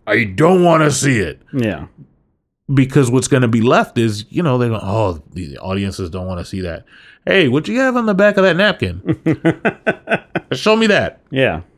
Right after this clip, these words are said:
Speaker 1: Anyway.
Speaker 2: So, but, but I feel, I feel, and there's talk. I don't know how true this is. There's talk of a Jared Leto Joker movie,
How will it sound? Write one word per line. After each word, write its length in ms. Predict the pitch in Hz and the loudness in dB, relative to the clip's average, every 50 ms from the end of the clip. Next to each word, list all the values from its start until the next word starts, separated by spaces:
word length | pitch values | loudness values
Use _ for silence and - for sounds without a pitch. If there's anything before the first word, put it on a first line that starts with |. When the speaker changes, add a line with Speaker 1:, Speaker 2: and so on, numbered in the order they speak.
| _ _ _ _ _ _ - - - | _ _ _ _ _ _ -20 -4 0
Speaker 1:
Anyway. 340 | 147 160 143 104 92 76 67 - | 2 4 4 4 4 2 -2 -6
Speaker 2:
So, 60 | 147 | -4
but, 380 | 127 127 147 139 120 - 151 | 0 2 2 2 2 0 0
but 260 | 143 151 143 131 - - | 0 0 0 -2 -2 -2
I 120 | 156 190 214 | 0 0 0
feel, 440 | 208 - 220 196 180 165 151 135 - | 0 0 2 2 2 2 2 0 0
I 100 | - 127 | -2 -2
feel, 400 | 127 - 170 160 160 156 156 - _ _ _ _ _ _ _ _ _ | 0 0 0 0 0 0 -2 -6 _ _ _ _ _ _ _ _ _
and 160 | - 170 175 | 0 2 2
there's 180 | 202 214 196 - | 2 2 0 -2
talk. 440 | - - - 151 107 92 - - - - _ | -4 -4 -2 -2 -2 -2 -4 -8 -14 -8 _
I 80 | 151 135 | 0 0
don't 180 | 131 135 139 | 2 2 2
know 120 | 135 131 123 | 2 2 2
how 120 | 127 120 | 2 0
true 220 | 120 - - 127 110 | -2 0 0 0 2
this 140 | 101 92 | 2 2
is. 140 | 101 95 95 | 0 0 0
There's 200 | 110 113 110 - | 0 0 0 -2
talk 320 | - - - 135 135 127 - | -4 -2 0 0 0 0 0
of 80 | 113 | 0
a 60 | 107 | 0
Jared 340 | 107 110 113 113 107 104 98 | 0 0 2 2 2 2 2
Leto 240 | 95 98 92 90 90 | 2 2 2 2 0
Joker 340 | 82 87 92 85 80 - 80 | 0 -2 -2 -4 -4 -6 -8
movie, 360 | 80 80 76 76 73 73 76 | -8 -6 -6 -6 -6 -8 -10